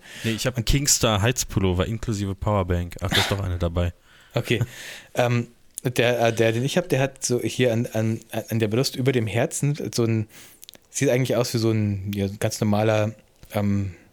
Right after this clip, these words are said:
Speaker 2: ganz normaler Einsatz, den man so in einem, in einem Pullover manchmal hat, so wie hier mal, was ich halt, was ich halt so für einen Aufdruck hab, aber das ist ein
Speaker 1: Ja.
Speaker 2: Aus-Einschalter. Also das hat jedenfalls so ein Aus-Ein-Symbol und ich
Speaker 1: Nice.
Speaker 2: schätze mal, du kannst du tatsächlich aus-einschalten.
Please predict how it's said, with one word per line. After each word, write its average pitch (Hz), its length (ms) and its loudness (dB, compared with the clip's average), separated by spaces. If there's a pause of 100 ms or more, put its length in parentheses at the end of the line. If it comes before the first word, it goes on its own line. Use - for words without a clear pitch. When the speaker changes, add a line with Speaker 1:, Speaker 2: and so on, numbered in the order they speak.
(480)
Speaker 2:
ganz 107 200 -4
normaler 104 320 2
Einsatz, 139 500 0
den 123 140 0
man 117 100 2
so 117 80 2
in 117 120 2
einem, 113 240 0
in 110 120 0
einem 107 140 0
Pullover 123 300 2
manchmal 143 240 2
hat, 170 60 -4
so 147 120 -2
wie 135 40 2
hier 143 140 4
mal, 123 180 2
was 113 200 0
ich - 80 -4
halt, 113 240 -2
was 113 160 2
ich - 80 -2
halt 123 100 2
so 120 100 -4
für 131 120 0
einen 110 60 0
Aufdruck 123 360 0
hab, 143 140 0 (300)
aber 120 180 4
das 113 100 0
ist - 140 -2
ein - 40 0
Speaker 1:
Ja. - 60 -4
Speaker 2:
Aus-Einschalter. 107 720 2
Also 107 220 0
das 104 140 0
hat 131 120 0
jedenfalls 123 380 0
so 120 60 2
ein 107 140 2
Aus-Ein-Symbol 110 1200 2
und 95 60 4
ich 104 60 4
Speaker 1:
Nice. 98 100 0
Speaker 2:
schätze 123 240 0
mal, 113 120 4
du 110 80 0
kannst - 240 0
du 117 40 0
tatsächlich 113 460 -2
aus-einschalten. 104 680 0